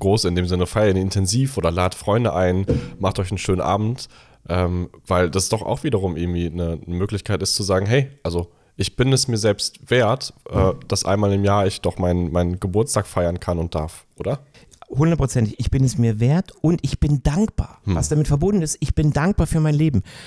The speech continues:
Speaker 2: Klar kannst du auch Mama und Papa damit verbinden. In Holland finde ich's ganz schön, zum Geburtstag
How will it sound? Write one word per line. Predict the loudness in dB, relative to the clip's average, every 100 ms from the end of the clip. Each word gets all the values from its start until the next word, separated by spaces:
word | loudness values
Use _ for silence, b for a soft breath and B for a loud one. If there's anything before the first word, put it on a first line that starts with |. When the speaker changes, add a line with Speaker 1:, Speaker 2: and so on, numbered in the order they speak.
| B -20 -12 -6
Speaker 2:
Klar | -2
kannst | 0 0
du | 0
auch |
Mama | 2 4 4
und | 2
Papa | 0 0
damit | 0 0
verbinden. | 0 2 2 2
In | 2
Holland | 2 2 2
finde | 0
ich's | 0
ganz | 0 -2
schön, | 0 0
zum | 0 -2
Geburtstag | 0 0 0 -2 -2 -4